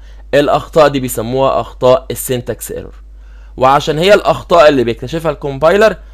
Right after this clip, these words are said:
فسموها كومبايلر ايرورز، او بيسموها ايه؟ بيسموها كومبايل ران، كومبايل تايم ايرورز،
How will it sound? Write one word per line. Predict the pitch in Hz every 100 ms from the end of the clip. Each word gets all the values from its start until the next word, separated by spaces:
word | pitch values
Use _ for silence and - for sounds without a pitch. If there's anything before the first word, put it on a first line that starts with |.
| -
فسموها | - 143 147 143 156 151
كومبايلر | 131 117 110 127 123 113
ايرورز، | 98 92 82 - - - - - - - 139
او | 151
بيسموها | 147 156 147 147 175 160
ايه؟ | 135 160
بيسموها | 131 127 120 139 147 143 - - - -
كومبايل | 127 120 156 156 131 107 95 -
ران، | 139 170 196 - 117 117
كومبايل | - 127 143 156 135 113 -
تايم | 151 165 165 123
ايرورز، | 117 92 -